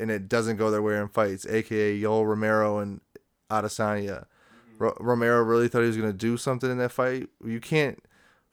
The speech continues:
Speaker 1: take the belt off the champion th-, without it being decisive. You know what I mean?
Speaker 2: Yeah, and I, I feel like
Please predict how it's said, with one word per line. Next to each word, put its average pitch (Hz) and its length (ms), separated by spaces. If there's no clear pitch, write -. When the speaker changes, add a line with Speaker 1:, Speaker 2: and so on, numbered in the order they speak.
Speaker 1:
take 147 300
the 127 80
belt 131 380
off 117 220
the 107 60
champion 117 480
th-, 98 140
without 113 480
it 120 220
being 123 260
decisive. 107 760
You 117 80
know 123 120
what 127 120
I 123 60
mean? 135 380
Speaker 2:
Yeah, 113 280
and 120 360
I, 120 540
I 117 160
feel 127 420
like 110 540